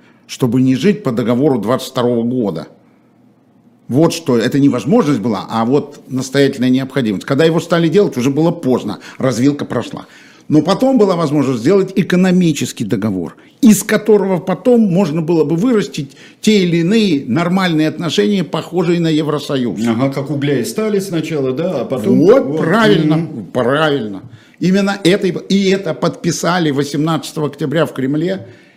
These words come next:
Speaker 1: Тринадцать республик из пятнадцати. Ну, некоторые там условно подписали, некоторые как наблюдение, но тринадцать из пятнадцати. То есть надо было двигаться по этому пути. Вместо этого взяли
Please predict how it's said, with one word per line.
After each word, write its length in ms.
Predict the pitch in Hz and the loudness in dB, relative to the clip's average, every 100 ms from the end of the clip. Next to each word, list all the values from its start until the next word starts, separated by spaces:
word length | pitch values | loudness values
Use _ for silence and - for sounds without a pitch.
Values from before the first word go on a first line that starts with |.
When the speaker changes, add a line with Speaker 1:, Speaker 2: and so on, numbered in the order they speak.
| _ _ _ _ - | _ _ _ _ -2
Speaker 1:
Тринадцать 640 | 180 190 185 165 160 135 | 0 2 -2 -4 -4 -4
республик 540 | 143 139 196 180 147 | -4 -2 -2 -2 -2
из 80 | 151 | -4
пятнадцати. 640 | - 147 139 131 101 - 110 | -6 -8 -4 -4 -6 -10 -4
Ну, 180 | 117 180 | 0 2
некоторые 640 | 170 156 - 139 135 127 | 0 -2 -2 0 0 -2
там 380 | 127 131 113 - - - | -4 -4 -4 -6 -20 -8
условно 540 | - 139 151 240 247 202 | -6 -2 2 2 2 0
подписали, 540 | 185 139 - 160 135 | -2 -6 -4 0 0
некоторые 420 | 127 123 - 139 | 0 -2 -2 -4
как 160 | 117 110 | -4 -6
наблюдение, 400 | 131 123 156 113 | -2 -2 -2 -2
но 60 | 117 | -4
тринадцать 640 | - 135 135 147 139 123 | -4 -2 -2 -4 -4 -6
из 100 | 135 | -8
пятнадцати. 640 | - 131 151 151 - - - - - | -8 -8 -4 -4 -6 -14 -18 -12 -6
То 80 | |
есть 100 | 135 139 | -4 0
надо 200 | 156 151 | 0 0
было 180 | 156 | 0
двигаться 640 | 151 135 170 269 170 151 127 | 0 2 4 4 2 -2 -6
по 140 | - | -6
этому 240 | 107 95 95 | -4 -4 -8
пути. 220 | - - _ _ _ | -10 -18 _ _ _
Вместо 320 | - 143 139 160 | -6 -4 -2 -4
этого 240 | 143 147 | -4 -4
взяли 540 | 127 143 196 156 - | -4 -2 -2 -2 -6